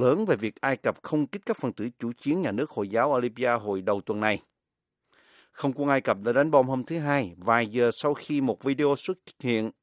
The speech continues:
chiếu cảnh các phần tử cực đoan chặt đầu hai mươi mốt người Thiên Chúa giáo Coptic. Nhưng Qatar đã bày tỏ lo ngại về quyết định của Ai Cập đơn phương hành động đáp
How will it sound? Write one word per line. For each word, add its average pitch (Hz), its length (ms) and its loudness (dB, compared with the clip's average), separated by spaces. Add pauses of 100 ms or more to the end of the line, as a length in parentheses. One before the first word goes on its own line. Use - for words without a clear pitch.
(640)
chiếu 208 140 0
cảnh 110 220 4
các 196 160 0
phần 123 140 -2
tử 135 140 -2
cực 127 200 -8
đoan 135 220 2
chặt - 260 -4
đầu 113 160 4
hai 135 180 -2
mươi 143 100 2
mốt 170 200 0
người 113 240 -2
Thiên 135 160 -4
Chúa 143 100 -4
giáo 143 220 2
Coptic. 185 440 -4 (1500)
Nhưng 165 180 4
Qatar 156 380 6
đã 131 100 4
bày 135 180 2
tỏ 113 220 2
lo 160 220 4
ngại 113 320 2
về 110 220 2
quyết 190 200 -8
định 117 200 -2
của 135 140 -4
Ai 139 120 0
Cập 110 180 -2 (140)
đơn 156 300 4
phương 156 300 -2
hành 110 240 -4
động 104 300 -2
đáp 147 160 -4